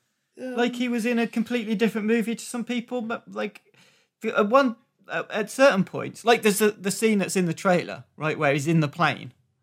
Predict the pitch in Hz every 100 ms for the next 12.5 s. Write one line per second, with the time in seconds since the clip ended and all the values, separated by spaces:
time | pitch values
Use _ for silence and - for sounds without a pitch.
0 | _ _ _ 143 147 131 160 147 135 143
1 | 139 131 131 131 127 127 _ _ 143 139
2 | 139 - 202 170 165 139 160 156 143 147
3 | 139 135 - 151 139 151 143 131 151 131
4 | 139 - 143 139 - - _ _ - 139
5 | 131 131 131 127 _ _ _ _ 156 139
6 | - 127 143 - 160 151 139 151 143 139
7 | 139 135 127 143 135 131 131 131 - 135
8 | 135 131 131 135 131 127 - _ _ -
9 | - 131 143 139 - 147 139 135 135 127
10 | 131 127 131 131 - 135 131 143 170 160
11 | 170 135 123 160 160 139 - 135 - -
12 | 123 123 143 117